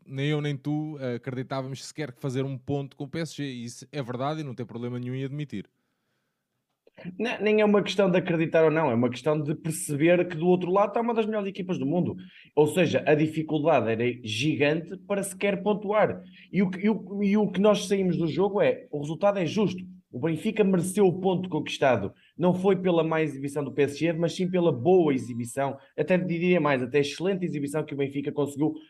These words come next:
Speaker 2: ao longo do jogo praticamente todo. Houve momentos em que o Benfica esteve por cima, principalmente na primeira parte, e houve momentos em que o Benfica soube estar por baixo.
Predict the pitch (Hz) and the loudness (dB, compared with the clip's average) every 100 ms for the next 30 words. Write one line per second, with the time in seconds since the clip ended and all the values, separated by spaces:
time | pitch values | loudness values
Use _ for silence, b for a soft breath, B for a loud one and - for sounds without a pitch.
0 | B 147 160 170 147 151 160 - 160 160 | B 2 4 2 2 2 0 2 0 2
1 | 156 160 160 - 151 113 - _ _ 151 | -2 -2 -2 0 0 0 -6 _ _ 4
2 | 151 123 147 165 160 120 127 113 131 131 | 4 2 -2 -2 -2 -2 -6 -4 -4 -4
3 | 127 127 135 123 147 117 175 240 277 180 | -4 -4 -2 -2 -4 -8 -4 -2 -2 -2
4 | - 143 135 131 123 117 135 135 151 170 | -2 -2 0 0 -2 -2 0 0 2 0
5 | 185 220 196 175 190 185 190 190 196 185 | 0 0 0 0 -4 -4 -4 -2 -4 -4
6 | 190 208 - 220 208 214 196 190 190 180 | -4 -6 2 4 4 0 -4 -4 0 2
7 | 175 | 2